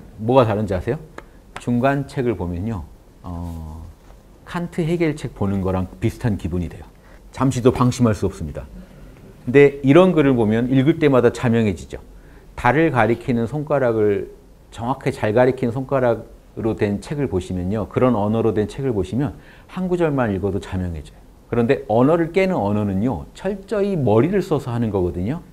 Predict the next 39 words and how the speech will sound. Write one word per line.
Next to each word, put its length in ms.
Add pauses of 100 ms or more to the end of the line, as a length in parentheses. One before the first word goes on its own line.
(600)
그러니까 160
나도 180
같이 300
머리를 300
써야 260
되니까 320
힘들어지는 560
거예요. 180
두통이 420
와요. 240 (1080)
그래서 320 (160)
칸트 320
책 320
한 140
페이지 260
이상 280
보시기가 500
힘-, 220
쉽지 360
않은 240
겁니다. 300 (720)
어느덧, 520
어느덧 420
의식을 360
잃고 300
있어요. 300 (880)
뇌가 320
다운돼 360
버려요. 460
그러니까 260
뇌한테 440
계속 300
말도 300
안 120
되는 180
얘기를 220
계속하면 480
다운돼 320
버리거든요. 500